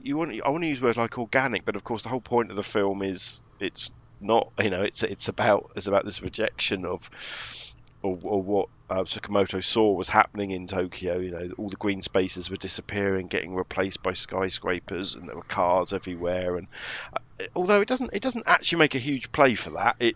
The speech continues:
but it does sort of say the future is metal, and, um, and, and, and, and it's,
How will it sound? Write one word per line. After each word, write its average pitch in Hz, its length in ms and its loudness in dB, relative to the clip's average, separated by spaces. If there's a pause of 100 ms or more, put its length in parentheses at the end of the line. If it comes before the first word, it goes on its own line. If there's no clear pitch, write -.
(160)
but 117 140 2
it - 120 -2
does 113 220 6
sort 98 180 -2
of 95 60 -6
say 98 160 -4
the 90 120 -8
future 104 400 -8
is 90 120 -6
metal, 85 420 -8 (460)
and, 95 400 -6
um, 92 380 -2 (1120)
and, 127 300 4
and, 127 240 -2
and, 117 240 -2 (600)
and 117 140 -2
it's, - 300 -6